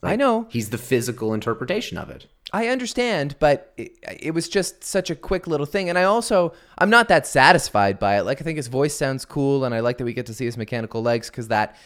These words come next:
Speaker 1: explains some stuff that people who aren't aware of the animated series at all would definitely be, be held back by. I never found him fat looking. I find him more jacked looking than I would choose hi-,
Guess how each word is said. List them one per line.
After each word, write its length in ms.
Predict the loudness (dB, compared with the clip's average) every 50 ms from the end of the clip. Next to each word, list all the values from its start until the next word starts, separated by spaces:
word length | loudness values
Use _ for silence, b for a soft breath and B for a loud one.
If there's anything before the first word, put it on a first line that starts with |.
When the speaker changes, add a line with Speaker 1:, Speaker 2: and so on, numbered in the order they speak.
| B B B B
Speaker 1:
explains 840 | -8 -6 -6 -10 -10 -6 -2 -2 0 0 0 0 -2 -2 -4 -4
some 220 | -4 -4 -4 -4
stuff 400 | -6 -4 0 2 2 2 2 -2 -8
that 120 | -12 -8
people 240 | -6 -6 -4 -4 -4
who 200 | -4 -2 -2 -2
aren't 300 | 0 0 0 0 0 0
aware 400 | -2 0 0 0 2 2 2 0
of 200 | 0 -2 -4 -4
the 100 | -4 -2
animated 380 | -2 -2 -2 -2 -2 -2 -4 -4
series 240 | -4 -4 -4 -2 -2
at 80 | 0
all 420 | 2 4 4 6 4 4 2 0 -4 -6
would 180 | -6 -6 -2
definitely 540 | 0 0 -2 -2 -2 -6 -6 -6 -6 -6 -8
be, 380 | -6 -6 -6 -6 -6 -8 -10 -12 _ -20 -14 -10
be 140 | -10 -8
held 260 | -4 -4 -4 -4 -4 -4
back 360 | -4 -4 -4 -6 -8 -6 -4
by. 280 | -2 -2 -2 -2 -6 -10 -12 B B B B
I 100 | 6 8
never 200 | 8 8 6 4
found 300 | 2 2 2 2 2 2
him 80 | -2 -2
fat 280 | 2 2 2 2 2
looking. 360 | 0 -2 -4 -4 -8 -8 -10 b b b b
I 120 | 0 2
find 300 | 2 2 2 0 0 0
him 120 | 0 -2 -2
more 180 | 0 -2 -2
jacked 500 | -2 -2 0 2 4 4 2 2 -2 -8
looking 360 | -8 -6 -6 -6 -6 -6 -4 -2
than 120 | -2 0
I 60 | 0
would 160 | -2 -2 -4
choose 340 | -6 -4 -2 -2 -2 -2 -4 -8
hi-, 80 | -8